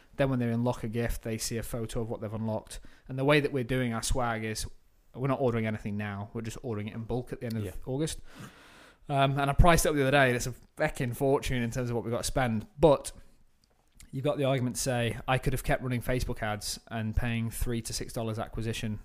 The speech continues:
Speaker 1: on a trade, or I can deploy all that money into swag that these guys are gonna wear proudly, represent
Speaker 2: Yeah.
Speaker 1: the brand. It's just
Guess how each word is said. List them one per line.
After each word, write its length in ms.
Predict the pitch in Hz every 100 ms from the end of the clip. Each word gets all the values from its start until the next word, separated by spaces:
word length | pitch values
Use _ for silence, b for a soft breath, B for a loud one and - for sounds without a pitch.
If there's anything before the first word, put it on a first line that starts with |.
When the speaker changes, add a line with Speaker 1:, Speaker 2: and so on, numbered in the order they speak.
| -
Speaker 1:
on 140 | 117
a 40 | 110
trade, 460 | - 120 104 101 - -
or 260 | 127 117 110
I 60 |
can 180 | - 117
deploy 460 | 110 - 117 110 107
all 220 | 123 113
that 180 | 113 120
money 300 | 110 104 104
into 480 | 113 110 - 107 104
swag 380 | - - 113 104
that 40 |
these 160 | 107 113
guys 220 | 117 107
are 40 | 107
gonna 60 | 107
wear 360 | 110 104 101 - B B B - _ _ -
proudly, 760 | - 143 127 110 104 101 101 - - _
represent 440 | 127 113 107 117 113
Speaker 2:
Yeah. 20 |
Speaker 1:
the 60 |
brand. 420 | 110 110 104 101 - B B B
It's 120 | 123
just 160 | 156 -